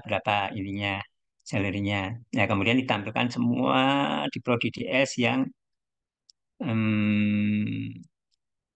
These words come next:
gajinya lebih tinggi daripada rata-rata di pegawai di prodi D S. Ya, kemudian juga tampilkan lagi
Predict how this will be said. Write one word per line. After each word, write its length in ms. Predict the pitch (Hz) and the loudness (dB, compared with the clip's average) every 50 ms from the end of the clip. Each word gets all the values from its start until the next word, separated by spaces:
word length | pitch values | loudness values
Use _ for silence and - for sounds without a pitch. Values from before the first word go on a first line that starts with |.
| _ _ _ _ _ _ _ _ _ _ _ _ _ _ _ _ - | _ _ _ _ _ _ _ _ _ _ _ _ _ _ _ _ 2
gajinya 420 | 117 104 - - 123 113 117 120 120 120 - - _ _ _ _ _ - 123 | 2 2 2 2 2 2 2 2 0 -2 -8 -18 _ _ _ _ _ 0 0
lebih 200 | 117 - 123 117 - | 2 2 2 2 4
tinggi 180 | 131 113 117 117 | 4 4 4 4
daripada 360 | 120 110 98 - - - 107 107 | 4 2 0 -2 -2 0 0 0
rata-rata 580 | 107 110 104 101 - 123 107 98 101 - - 113 110 113 - | 2 0 -2 0 0 0 2 2 0 0 0 0 0 0 0
di 60 | 120 107 90 - - _ _ _ _ _ _ _ | -2 -4 -4 -6 -10 _ _ _ _ _ _ _
pegawai 480 | - - - 104 95 - 104 104 107 110 - - 277 - _ _ _ _ _ _ _ | -8 -4 -2 -2 0 0 0 0 0 -2 -4 -8 -12 -16 _ _ _ _ _ _ _
di 400 | - 110 101 101 101 101 101 98 | -2 0 2 2 0 0 -2 -2
prodi 240 | 110 101 87 120 | -2 -2 -2 -2
D 80 | 117 - 117 - 107 101 98 95 95 - | -4 -6 -6 -6 -4 -4 -2 -2 -2 -4
S. 140 | 107 110 - - - - - _ _ _ _ _ _ _ _ _ _ _ _ _ _ _ _ _ _ _ - 117 | -4 -6 -10 -12 -14 -16 -18 _ _ _ _ _ _ _ _ _ _ _ _ _ _ _ _ _ _ _ 0 2
Ya, 140 | 98 98 110 113 | 2 2 4 4
kemudian 480 | 120 101 104 110 - 120 120 135 135 120 | 4 4 4 4 4 6 6 6 6 6
juga 400 | 113 - 127 123 127 135 - - - - _ _ _ _ _ _ | 6 4 6 6 6 4 2 0 -6 -14 _ _ _ _ _ _
tampilkan 500 | - 117 110 104 117 113 117 117 113 113 117 | 0 0 0 2 0 0 0 0 2 2 2
lagi 540 | 117 113 117 - 131 123 120 113 101 98 107 | 2 0 0 2 2 4 4 2 0 -2 -6